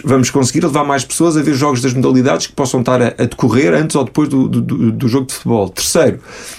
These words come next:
vamos criar mais receitas para o clube. Porque em vez de, ah, os benfiquistas estarem a almoçar ou a jantar ou a passar o seu tempo num centro comercial ou num restaurante que esteja fora do perímetro do estádio,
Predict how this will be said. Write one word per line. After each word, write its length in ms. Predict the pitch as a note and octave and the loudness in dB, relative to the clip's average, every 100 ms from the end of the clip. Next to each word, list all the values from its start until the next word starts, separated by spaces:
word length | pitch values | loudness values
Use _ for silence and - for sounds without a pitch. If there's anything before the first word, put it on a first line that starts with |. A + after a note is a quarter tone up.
| - | -4
vamos 220 | B2 C3 | 0 0
criar 280 | - D3 D#3 | 0 0 2
mais 280 | D3+ E3 D#3+ | 2 0 0
receitas 480 | C#3 - E3+ E3+ D3+ | -2 0 0 0 0
para 160 | E3+ | 0
o 60 | E3+ | 0
clube. 260 | F3 D3+ C#3 - - - - - | 0 -2 -4 -20 -20 -20 -20 -2
Porque 240 | A#2+ - | 0 2
em 140 | C3+ B2+ | 2 4
vez 300 | A#2+ D3 A#2 | 4 2 0
de, 380 | A2 B2+ A2 - - - _ | 2 4 4 0 -12 -20 _
ah, 220 | A#2 A2+ A2+ | -2 0 2
os 120 | C3+ | 2
benfiquistas 760 | C3 B2+ A#2+ - G2+ - G#2 | 2 2 0 0 0 0 -4
estarem 480 | - C3+ B2 G#2+ G2 - - - | -2 0 2 0 -4 -8 -16 -4
a 60 | |
almoçar 480 | A#2+ G#2 - C#3 B2 | -2 -2 0 2 2
ou 140 | G#2+ | 2
a 20 | G2+ | 0
jantar 500 | G#2+ A2 C3 A2 - - | 0 2 2 0 -2 -6
ou 140 | - G#2+ | -4 -2
a 20 | |
passar 320 | - - B2 | -2 0 0
o 60 | A2 | 0
seu 180 | - | -2
tempo 380 | G#2+ B2 F#2+ F2 - - - | 0 0 0 -4 -14 -20 -8
num 160 | - A#2+ | 0 0
centro 280 | - B2+ - | 2 -2 -2
comercial 680 | B2 - - C3+ B2+ G2+ - | -2 0 2 4 4 2 0
ou 100 | A2 | 2
num 120 | A2+ | 2
restaurante 540 | - - A#2+ B2 G2 | 0 -2 2 2 0
que 40 | - | -2
esteja 240 | A2 G#2 | -2 -2
fora 300 | - A#2 G2+ | 0 -2 0
do 120 | G2 | -2
perímetro 360 | F2 G2+ F2 - | -2 -2 -2 -2
do 80 | A2 | -2
estádio, 480 | - C#3+ D3 E3+ | 0 0 0 -2